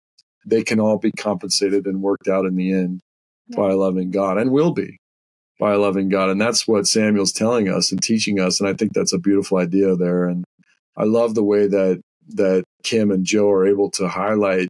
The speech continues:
Speaker 1: that, that Samuel is taking on the perspective of the marginalized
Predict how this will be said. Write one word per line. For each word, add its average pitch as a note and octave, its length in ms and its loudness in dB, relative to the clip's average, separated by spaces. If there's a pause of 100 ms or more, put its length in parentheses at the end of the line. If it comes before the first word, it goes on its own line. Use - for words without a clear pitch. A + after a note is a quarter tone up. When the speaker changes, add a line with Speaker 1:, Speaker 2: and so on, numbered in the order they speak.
Speaker 1:
that, F#2+ 320 0 (720)
that G2 140 2
Samuel A#2 540 0
is G2 280 -4
taking C3+ 480 0
on A#2 360 0
the G#2 100 -2 (140)
perspective G2+ 1120 -2 (500)
of G2+ 200 0
the G2+ 60 -2
marginalized F#2+ 1000 0